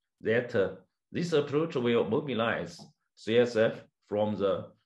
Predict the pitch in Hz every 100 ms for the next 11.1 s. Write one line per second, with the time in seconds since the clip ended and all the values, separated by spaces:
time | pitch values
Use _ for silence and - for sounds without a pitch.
0 | _ - 90 85 131 160 156 123 131 156
1 | 170 - - 120 139 120 98 95 - -
2 | 98 92 98 92 101 98 92 95 95 92
3 | - - 110 135 139 92 90 - _ _
4 | _ _ _ 117 139 147 147 143 147 147
5 | - _ - 117 135 151 170 - _ _
6 | _ - 85 92 87 80 73 64 - _
7 | _ _ _ - 135 156 - 127 143 -
8 | - - 98 90 87 - _ _ - 110
9 | 113 101 95 101 95 - _ _ _ _
10 | _ _ _ _ _ _ - 110 107 104
11 | 80